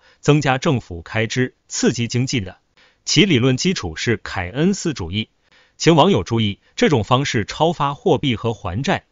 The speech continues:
不会导致货币总量萎缩，这与现代纸币体系是完全不同的。但是到了一九七零年代，法国等国家发现美国这样干就不买账了，带头发起用美元换黄金，短短几个月内，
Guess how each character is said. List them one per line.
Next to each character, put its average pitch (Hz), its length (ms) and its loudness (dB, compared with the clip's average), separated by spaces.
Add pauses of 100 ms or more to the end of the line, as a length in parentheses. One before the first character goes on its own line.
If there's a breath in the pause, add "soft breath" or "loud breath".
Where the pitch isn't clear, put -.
(100)
不 165 160 4
会 196 180 6
导 85 260 -6
致 120 200 0
货 131 220 2
币 113 180 -2
总 87 240 -8
量 104 160 0
萎 85 160 -8
缩， - 280 -2 (460 soft breath)
这 220 160 6
与 120 120 4
现 175 200 2
代 131 160 2
纸 101 260 -4
币 185 200 0
体 92 260 -10
系 - 300 0 (120)
是 117 200 0
完 107 260 0
全 110 220 -4
不 127 100 0
同 87 300 -8
的。 131 160 -2 (480 soft breath)
但 190 120 6
是 180 100 2
到 156 140 2
了 123 80 4
一 160 140 -2
九 95 180 -2
七 208 220 -2
零 135 160 2
年 104 200 -4
代， 117 200 -2 (100)
法 - 240 4
国 175 160 4
等 101 140 -2
国 104 120 -2
家 107 140 -2
发 113 180 0
现 110 220 -4 (100)
美 107 200 2
国 117 160 2
这 202 100 0
样 139 140 2
干 113 180 0
就 113 140 -4
不 156 160 -4
买 87 180 -4
账 113 220 -2
了， 92 140 -12 (260 soft breath)
带 214 180 6
头 135 180 2
发 156 200 0
起 98 260 -6
用 135 180 2
美 101 200 0
元 90 280 -8
换 110 260 -2
黄 90 220 -6
金， 139 280 0 (100)
短 147 220 2
短 123 160 2
几 107 160 -6
个 98 100 -8
月 120 160 2
内， 107 240 -2